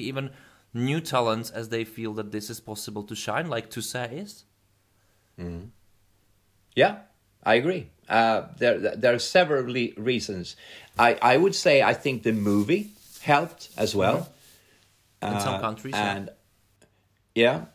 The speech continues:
Speaker 2: and I mean, the Oscar nomination for the theme song, that's gonna help. Uh, so there, there are several, uh, and that, and that build has gone on for the last,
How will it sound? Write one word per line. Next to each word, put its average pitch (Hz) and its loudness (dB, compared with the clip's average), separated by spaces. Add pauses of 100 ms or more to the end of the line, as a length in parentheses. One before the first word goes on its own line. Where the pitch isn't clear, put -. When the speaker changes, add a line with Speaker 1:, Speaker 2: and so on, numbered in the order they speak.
Speaker 2:
and 107 -2
I 107 0
mean, 107 -4
the 107 -2
Oscar 113 2
nomination 117 0
for 104 -2
the 95 -4 (760)
theme 107 -2
song, 90 -2 (500)
that's 95 -2
gonna 120 -2
help. 131 0 (540)
Uh, 110 2
so - -2
there, 147 4
there 160 2
are 156 4 (260)
several, 127 2 (540)
uh, 117 -2
and 131 2
that, 185 2 (500)
and 135 0
that 156 2
build 113 6 (280)
has 110 0 (300)
gone 123 6
on 123 4
for 113 -2
the 110 4
last, 107 0